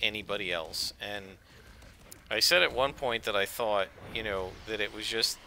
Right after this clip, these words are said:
they have the S R Scrapper's weakness, and I think they do in the sense that, you know, they, they hit so hard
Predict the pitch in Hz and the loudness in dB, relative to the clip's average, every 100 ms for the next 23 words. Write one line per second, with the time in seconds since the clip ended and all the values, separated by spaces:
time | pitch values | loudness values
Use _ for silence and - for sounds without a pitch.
0 | - 110 107 113 101 107 - 98 98 113 | 0 4 6 10 10 10 4 0 2 0
1 | 113 113 95 - 101 95 - 95 101 107 | 0 0 0 -2 0 0 -2 -12 -8 -6
2 | 117 110 98 92 170 165 127 104 98 104 | -4 -4 -2 0 2 2 2 0 0 -4
3 | 123 90 90 - 98 98 - 95 85 _ | -6 -6 -4 -4 -4 -6 -4 -4 -6 _
4 | - - - - - 104 104 90 92 87 | -20 -20 -20 -20 -12 -6 -4 -4 -6 -6
5 | - - - 101 92 120 - - 120 127 | -10 -20 -8 -6 0 0 2 0 0 0
6 | 113 139 | 2 0